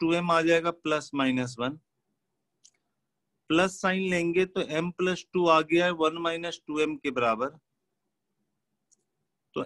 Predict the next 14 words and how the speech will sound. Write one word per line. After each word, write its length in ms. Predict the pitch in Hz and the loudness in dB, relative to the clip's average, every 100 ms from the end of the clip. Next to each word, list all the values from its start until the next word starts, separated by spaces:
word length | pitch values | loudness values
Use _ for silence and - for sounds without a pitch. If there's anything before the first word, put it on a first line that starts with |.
| 147 | -2
m 160 | 151 175 | 0 0
की 100 | - 190 | -2 2
value 300 | 175 180 180 | 2 2 2
minus 460 | 160 156 160 165 156 | 2 0 0 -4 -2
one 200 | 147 139 | -2 0
by 160 | 135 127 | 0 -2
three 160 | - 131 | -2 2
होगी, 360 | 123 107 113 143 - _ _ _ _ _ _ _ _ _ _ _ _ - | 2 0 -4 -6 -10 _ _ _ _ _ _ _ _ _ _ _ _ -2
और 200 | 139 143 | 2 2
minus 480 | 151 156 170 196 190 | 4 4 2 0 0
वाला 280 | 180 175 180 | 2 2 4
लोगे 420 | 170 151 127 131 156 175 _ _ _ _ _ _ _ _ _ _ _ _ _ _ _ _ _ _ _ _ _ _ _ _ _ _ _ _ _ | 4 2 2 0 -2 -8 _ _ _ _ _ _ _ _ _ _ _ _ _ _ _ _ _ _ _ _ _ _ _ _ _ _ _ _ _
ये 180 | 135 147 | 0 4
आएगा, 340 | 143 127 117 | 4 4 2